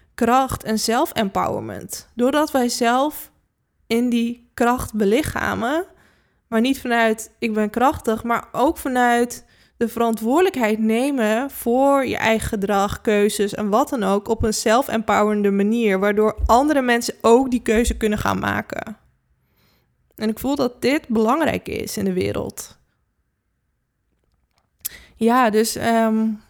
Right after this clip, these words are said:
ik ga hem, eh, ik ga hem zo afsluiten. Ehm, maar ik ben benieuwd wat dit met je doet en wat je hierbij voelt. En of hier een uitnodiging ligt.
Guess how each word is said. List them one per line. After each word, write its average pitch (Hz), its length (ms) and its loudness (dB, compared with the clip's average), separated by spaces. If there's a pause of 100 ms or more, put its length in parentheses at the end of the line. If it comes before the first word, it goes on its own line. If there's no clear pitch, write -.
(1080)
ik 247 160 -4
ga 247 180 0
hem, 208 120 0
eh, 202 220 0
ik 220 100 0
ga 240 140 0
hem 240 120 0
zo 226 160 2
afsluiten. 226 800 -2 (640)
Ehm, 214 600 0 (600)
maar 233 140 -2
ik 220 80 -2
ben 247 180 0
benieuwd 262 800 0 (600)
wat 240 240 0
dit 254 140 -2
met 220 180 -2
je 185 160 -4
doet 277 680 0
en 220 540 0 (720)
wat 269 220 -2
je 302 60 0
hierbij 220 280 0
voelt. 226 540 -8 (1300)
En 240 120 -4
of 277 140 -2
hier 254 220 2
een 233 120 -2
uitnodiging 226 960 0
ligt. 208 640 -2